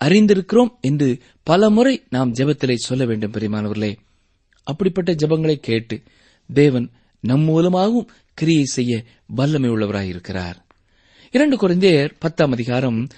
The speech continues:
ஐந்தாம், ஆறாம் வசனங்களிலே பவுல் என்ன சொல்கிறார் தெரியுமா? கவனியுங்கள், வாசிக்கிறேன்.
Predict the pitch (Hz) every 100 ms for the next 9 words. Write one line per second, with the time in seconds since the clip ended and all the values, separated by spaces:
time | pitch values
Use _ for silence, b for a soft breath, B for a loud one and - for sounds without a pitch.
0 | b _ 135 185 185 175 - 120 139 131
1 | 113 107 113 113 117 147 117 b b _
2 | 160 160 135 170 - 127 117 113 110 123
3 | 131 127 - _ _ _ _ 165 151 120
4 | 117 185 - _ - 120 - 104 117 180